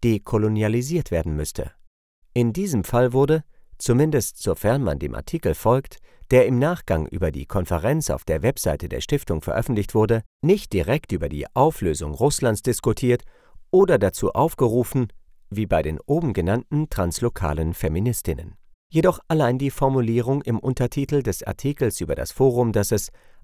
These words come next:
eine hochaktuelle Debatte um Dekolonialisierung in Bezug auf Russland gäbe, verrät schon die Intention der Veranstalter. Als Zusammenfassung: Unter dem Mantel des Feminismus und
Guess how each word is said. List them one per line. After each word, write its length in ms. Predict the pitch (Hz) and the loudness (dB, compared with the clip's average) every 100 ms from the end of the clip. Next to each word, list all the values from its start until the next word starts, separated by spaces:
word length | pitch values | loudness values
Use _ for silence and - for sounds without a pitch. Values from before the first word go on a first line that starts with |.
| - | -2
eine 400 | 110 98 80 82 | 0 2 0 0
hochaktuelle 920 | 175 - - 95 - 95 127 156 80 | 0 0 -4 -4 -2 -2 0 0 0
Debatte 500 | - - 135 117 92 | 0 -2 0 0 0
um 320 | 98 80 73 | -2 -4 -2
Dekolonialisierung 1120 | 131 - 92 85 85 82 76 95 131 123 92 | -4 0 -2 0 -2 -2 -4 -4 -4 -2 -2
in 100 | 80 | -4
Bezug 360 | 78 - - 82 | -6 -6 -2 -2
auf 160 | - | 0
Russland 340 | 143 - 117 104 | -2 0 -2 2
gäbe, 340 | 110 107 110 - | 2 2 0 0
verrät 360 | 175 151 156 | 0 2 0
schon 200 | - 170 | 0 -2
die 140 | 156 165 | -2 -4
Intention 720 | 139 120 135 127 - 82 85 | -4 -2 -2 -2 -2 -2 0
der 100 | 82 | -2
Veranstalter. 800 | - - 101 - 65 - - - _ _ _ _ _ _ | -4 -6 -6 -4 -6 -6 -12 -14 _ _ _ _ _ _
Als 360 | 127 127 - | 0 0 -2
Zusammenfassung: 840 | - 117 110 113 120 139 - 170 180 _ _ _ _ _ | -4 -2 0 0 0 -4 -4 -6 -8 _ _ _ _ _
Unter 220 | 156 156 | 0 4
dem 120 | 143 | 2
Mantel 320 | 139 196 143 73 | 2 -2 -2 -2
des 220 | 60 - | -4 -2
Feminismus 640 | 101 95 113 160 101 90 | 0 2 2 2 0 -2
und 220 | - 76 | -2 -4